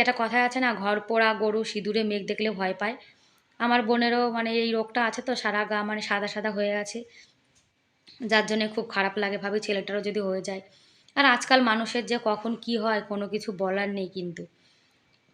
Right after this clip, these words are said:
মানুষ মানে কোনো দিকে দেখবে সুখী না, একটা না একটা দিকে মানুষের কোনো না কোনো দুঃখ কিন্তু আছেই। এই যে ছেলেটা ভগবানের কৃপায় যেমন ছিল ভালো ছিল, আবার কি একটা দাগ হয়ে টেনশন হয়ে গেছে। ছেলে চলে গেছে খেয়ে দেয়ে রেডি হয়ে স্কুলে, এখন আমি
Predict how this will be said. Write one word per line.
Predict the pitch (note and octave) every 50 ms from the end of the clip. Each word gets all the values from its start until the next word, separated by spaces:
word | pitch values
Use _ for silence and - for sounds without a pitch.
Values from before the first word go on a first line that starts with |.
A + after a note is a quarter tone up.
| _
মানুষ | G3+ G3+ A3 B3 C4 B3+ -
মানে | C4+ C#4 C#4+ C#4+
কোনো | C#4 C4 B3+ B3+ B3+
দিকে | B3 C4+ - C4+ C4
দেখবে | - B3+ B3+ B3 D4+
সুখী | - - B3+ - - - G#3+
না, | G3+ F#3+ F3+ F3+ F#3 G3+ A3
একটা | G#3+ G#3+ - A#3+ A#3
না | A#3 A#3
একটা | A3 G#3+ - - A3+
দিকে | A3 F#3 G#3+ G#3 A#3 A3+
মানুষের | G#3 G3 G3+ G3+ G3 - A3+ A3
কোনো | - G3+ G3+ G3+
না | G#3 G#3
কোনো | G#3 G#3 G#3 A3 G#3+
দুঃখ | F#3 G3+ G3+ - - - A3+ -
কিন্তু | A3 A3+ A3+
আছেই। | G3+ F3+ F3+ - - F3+ F3 - _ - - - _ _ _ _ _ _ _ _ _ -
এই | C4 B3+
যে | C#4
ছেলেটা | C#4+ C4 B3 A#3+ A#3 B3
ভগবানের | A#3+ A3 A3 A3+ A3+ A3+ A3+ A3+ A#3 A3+ A3+
কৃপায় | A3+ A3+ A#3 A#3 A3+ G#3+
যেমন | G#3+ G#3+ G#3+ A3 A3
ছিল | G#3+ G#3+ A3 A3 G#3+
ভালো | G3 G3+ G#3 G#3 G#3+
ছিল, | G#3 - G#3+ G#3+ B3+ B3+ A3+
আবার | G3+ G3 G#3 G3+
কি | G#3 - A3 A3
একটা | G#3+ G#3 G#3+ A3 G#3+ G#3
দাগ | G3 G3+ G3 G3+ G3+ G3+
হয়ে | G#3 A3 A3+
টেনশন | A3 A3 G#3 G#3 F#3+ G3+ G#3+ G#3+
হয়ে | G#3+ G#3 G#3 G#3
গেছে। | G#3 G#3 G#3 - A#3 A#3+ - _ _ - - - _ _ _ _ _ _ _ _ _ _ _ _ _ _ _ _ _ _ -
ছেলে | - C4 C4 C4
চলে | B3+ C4 B3+ B3 B3
গেছে | B3 A#3+ A#3 A#3+ D4
খেয়ে | D4 - C4 A#3 A3+ G#3+
দেয়ে | G3 A3+ A3+
রেডি | G#3+ A3 A3 G#3 A3
হয়ে | G#3+ A3 A3+ A3 A3+ A3
স্কুলে, | A3 - - A3+ A#3 A#3+ D4+ E4 D4 A#3
এখন | - - G#3+ G#3+ G#3+
আমি | G#3 G3 G3 G3+ G3+